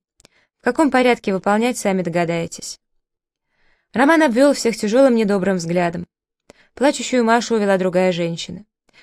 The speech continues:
Остальные толпились вокруг своего командира, будто надеялись услышать что-то важное, мгновенно снимающее все проблемы.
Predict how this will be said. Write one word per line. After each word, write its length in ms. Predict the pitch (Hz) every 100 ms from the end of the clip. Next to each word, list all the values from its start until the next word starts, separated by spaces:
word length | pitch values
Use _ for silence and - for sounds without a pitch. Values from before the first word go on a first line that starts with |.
| _
Остальные 400 | 190 - 262 311
толпились 460 | 269 233 262 247 214
вокруг 300 | 214 226 -
своего 340 | - 202 190
командира, 600 | - 175 165 180 233 214 - _ _ -
будто 320 | 220 302 269
надеялись 500 | 226 202 247 226 220
услышать 360 | 185 240 240 -
что-то 280 | 202 190
важное, 480 | 180 208 214 196 190 - _ _
мгновенно 420 | 185 202 233 285
снимающее 640 | 262 233 214 208 202 - 185
все 160 | -
проблемы. 500 | 175 170 160 165 165